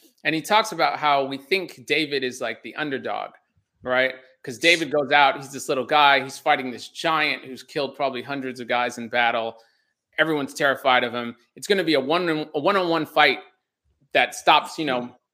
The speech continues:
Speaker 1: all these people in the army from dying. And you're like, "This guy David is small. He's like a shepherder, you know?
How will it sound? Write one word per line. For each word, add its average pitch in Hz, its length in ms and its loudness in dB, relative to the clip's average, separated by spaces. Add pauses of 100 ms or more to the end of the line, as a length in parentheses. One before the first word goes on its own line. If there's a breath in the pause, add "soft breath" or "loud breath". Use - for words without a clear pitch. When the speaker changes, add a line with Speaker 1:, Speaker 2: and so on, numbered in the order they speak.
(120)
Speaker 1:
all 165 260 4
these 151 180 -6
people 147 300 -8
in 127 60 -4
the 120 60 -8
army 131 300 -4
from 120 180 -14
dying. 110 440 -10 (360 soft breath)
And 151 120 -4
you're 175 100 0
like, 143 160 2
"This 370 140 -8
guy 185 160 4
David 143 280 -2
is 131 140 -10
small. 143 560 0
He's 139 180 -14
like 120 120 -8
a - 60 -8
shepherder, 135 920 -4 (260 soft breath)
you 127 100 -6
know? 127 400 -6